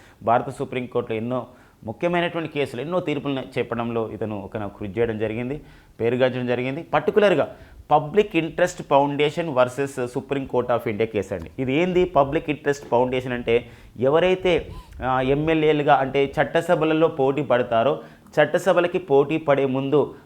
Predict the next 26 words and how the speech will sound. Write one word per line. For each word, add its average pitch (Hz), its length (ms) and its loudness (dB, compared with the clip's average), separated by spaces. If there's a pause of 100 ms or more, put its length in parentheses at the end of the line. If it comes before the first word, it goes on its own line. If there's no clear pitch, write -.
(100)
ఆ, 123 180 -2
వారు 120 420 2
అఫిడవిట్స్‌ని 160 600 0
దా-, 123 240 4
ఆ, 107 160 0 (400)
ఇస్-, 123 320 -6
అఫిడవిట్ 135 420 0
ఆ 113 80 2
విధంగా 107 400 -2
వాళ్ళు 104 300 -4 (140)
తయారు 110 300 0
చేసుకొని 110 380 -4
అక్కడ 95 160 -8
సబ్మిట్ 107 320 -6
చేస్తారు. 98 320 -6 (380)
ఈ 110 80 0
అఫిడవిట్లో 151 760 2 (300)
కొన్ని 117 160 -2
దాస్తారు. 120 520 4
అలా 117 120 4
దాయకూడదు. 139 540 4
పర్టికులర్గా 156 640 2
నేర 147 640 2 (200)
చరిత్ర 160 400 0
కలిగినటువంటి 139 920 -2
ఎవరైతే 123 580 0